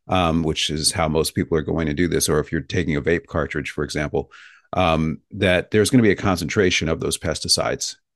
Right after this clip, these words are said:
on that flower or in that vape cartridge, right? So that a person is really smoking, um, pesticides, pe-, and herbicides, and fungicides. Um, when, when a person's smoking that, and, and, and it doesn't matter whether they're smoking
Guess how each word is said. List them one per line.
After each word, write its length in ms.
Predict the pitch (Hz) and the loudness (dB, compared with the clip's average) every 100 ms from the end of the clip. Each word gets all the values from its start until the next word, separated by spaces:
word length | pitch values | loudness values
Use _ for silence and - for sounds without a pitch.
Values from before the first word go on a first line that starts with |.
| _ _ _ _ | _ _ _ _
on 220 | 87 87 | 0 2
that 200 | 87 82 | 2 2
flower 380 | - 90 82 82 | 2 2 4 4
or 180 | 80 78 | 4 2
in 180 | 85 82 | 2 2
that 200 | 80 69 | 0 2
vape 240 | 78 67 | 0 0
cartridge, 560 | - 71 - - - - | -2 -6 -6 -12 -14 -8
right? 300 | 82 80 - | -2 0 2
So 320 | - 90 82 - - _ | 2 2 0 -4 -20 _
that 160 | - 92 | 0 0
a 40 | |
person 360 | 85 113 101 98 | 4 4 4 4
is 140 | 85 | 0
really 300 | 80 95 92 | 2 4 4
smoking, 760 | 80 - 104 90 - 80 78 71 - _ _ - | 2 0 2 2 2 0 0 -4 -8 _ _ -4
um, 640 | 87 76 69 69 64 - - | -2 0 -2 -4 -6 -8 -6
pesticides, 720 | 87 - - 71 - - - - _ - - | -6 -4 -4 -4 -6 -6 -8 -12 _ -20 -12
pe-, 100 | - | -10
and 220 | - 69 - | -8 -10 -10
herbicides, 640 | - 87 82 - - - - | -2 0 0 0 -2 -4 -10
and 100 | - | -4
fungicides. 600 | 92 87 80 - - - - - - - _ | -2 0 -2 -4 -6 -14 -14 -20 -20 -20 _
Um, 340 | 107 104 98 98 | 0 4 4 0
when, 340 | 104 110 110 - | 0 2 0 -2
when 160 | 107 | -2
a 40 | 107 | 0
person's 560 | - 156 143 110 - - | 2 2 4 2 0 -2
smoking 420 | - 117 113 110 | 2 4 2 2
that, 240 | 82 78 76 | 2 2 2
and, 140 | 101 | 0
and, 220 | 110 110 - | 0 -2 0
and 100 | 131 | 4
it 20 | |
doesn't 220 | 135 117 | 6 6
matter 220 | 92 87 85 | 4 4 4
whether 220 | 85 82 | 2 2
they're 120 | 80 | 0
smoking 800 | - 92 87 - 82 80 76 | 0 0 0 0 0 0 -4